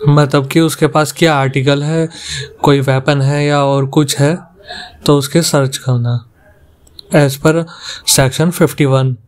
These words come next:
of सीआरपीसी, subsection one, whenever a person is arrested by a police officer under a warrant which does not provide for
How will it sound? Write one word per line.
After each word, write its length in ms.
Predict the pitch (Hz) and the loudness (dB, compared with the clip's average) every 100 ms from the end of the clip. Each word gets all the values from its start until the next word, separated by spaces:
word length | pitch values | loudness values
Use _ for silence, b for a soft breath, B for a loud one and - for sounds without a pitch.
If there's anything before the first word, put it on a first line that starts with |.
| _ - | _ -2
of 100 | 143 | -2
सीआरपीसी, 760 | - 151 131 - 123 - 123 120 - _ - - - _ _ B B B - | 2 0 0 0 -2 0 -2 -2 -10 _ -20 -20 -20 _ _ B B B -6
subsection 640 | - 139 - 135 - 147 | 0 0 2 0 2 0
one, 280 | 139 143 175 175 _ _ _ _ _ - - B B B B | 2 0 0 -6 _ _ _ _ _ -20 -16 B B B B
whenever 580 | 135 143 165 170 151 151 156 - _ _ _ - | 2 4 2 2 0 0 -2 -8 _ _ _ -2
a 60 | 160 | 0
person 420 | 156 143 170 175 | 2 0 0 0
is 140 | 180 - | 0 0
arrested 520 | 156 139 135 175 156 | 0 0 0 0 0
by 120 | 151 143 | 0 0
a 140 | 151 | 0
police 360 | 151 170 175 160 | 2 2 2 0
officer 420 | 135 135 139 143 - - B B B B B - | -2 -2 0 0 -2 -12 B B B B B 0
under 180 | 151 165 156 | 2 4 2
a 80 | 143 131 | 2 2
warrant 440 | 131 131 165 - - _ _ _ | 0 0 -4 -6 -20 _ _ _
which 400 | 143 143 180 - - - _ - - b b b b b - 139 | 0 2 2 0 -8 -10 _ -20 -20 b b b b b 0 4
does 180 | 143 139 | 4 2
not 240 | 151 175 170 | 2 0 0
provide 380 | 165 151 147 147 | 0 2 2 0
for 200 | - 170 | 0 -2